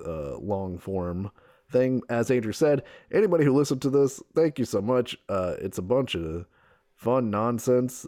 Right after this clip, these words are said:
uh, that I enjoy doing every single week. So thank you to everybody that listens. And we'll be back next week because kayfabe may be dead, but we're watching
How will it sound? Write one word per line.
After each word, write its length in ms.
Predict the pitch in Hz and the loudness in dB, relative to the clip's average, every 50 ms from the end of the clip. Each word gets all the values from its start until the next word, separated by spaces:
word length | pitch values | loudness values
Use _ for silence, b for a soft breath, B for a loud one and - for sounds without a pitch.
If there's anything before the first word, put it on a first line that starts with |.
| - - | -6 -4
uh, 200 | 92 90 90 87 | -2 0 0 -2
that 140 | 87 92 | -2 -2
I 140 | 92 92 90 | -2 -2 -2
enjoy 580 | 87 90 90 90 95 92 95 98 95 98 95 92 - _ _ _ _ - 92 | -4 -4 -4 -2 0 0 2 2 2 0 0 -2 -8 _ _ _ _ -10 -4
doing 260 | 92 92 95 101 101 | -2 -2 0 0 -2
every 200 | 95 92 98 95 | -2 -2 -4 -4
single 300 | 90 104 98 98 95 90 | -4 -6 -4 -4 -2 -2
week. 320 | 92 98 110 117 - - - | 0 0 -2 -2 -4 -8 -14
So 540 | - - - 104 95 92 87 85 85 78 - - | -16 -6 -2 0 2 2 2 0 -2 -6 -6 -2
thank 200 | - 117 104 - | -2 -2 0 0
you 200 | - 107 107 104 | 0 0 0 0
to 120 | 101 - 95 | 0 -2 -2
everybody 340 | 92 90 95 90 92 87 85 | 0 0 -2 -2 -2 -2 -2
that 160 | 80 78 - | -4 -4 0
listens. 560 | - 135 139 127 - 135 127 127 120 - - b b b b b b b b | 2 2 2 2 2 0 0 0 -2 -4 -8 b b b b b b b b
And 380 | - 101 101 98 95 95 92 - | -6 -4 -2 -2 -2 -2 -4 -2
we'll 240 | - 120 143 160 | 0 2 2 4
be 80 | 151 151 | 4 4
back 240 | 143 151 151 151 113 | 4 4 2 2 0
next 240 | 143 151 143 - - | -2 -2 -2 0 2
week 380 | 156 160 143 - - - - _ _ _ | 2 2 2 0 -4 -10 -20 _ _ _
because 380 | - - 92 - 98 90 85 87 | -12 -8 -4 -4 -2 -2 -4 -6
kayfabe 440 | - - 123 117 117 - 127 120 113 | -2 0 0 0 2 2 2 2 2
may 140 | 117 117 117 | 2 2 2
be 140 | 113 117 | 2 2
dead, 400 | 104 117 117 117 110 101 85 - | 2 2 2 2 2 0 -2 -4
but 100 | - 85 | -6 -6
we're 220 | 76 82 101 113 123 | -2 0 2 4 4
watching 600 | 117 110 104 98 - - 98 90 82 76 71 | 4 4 2 0 -2 -4 -4 -6 -6 -8 -12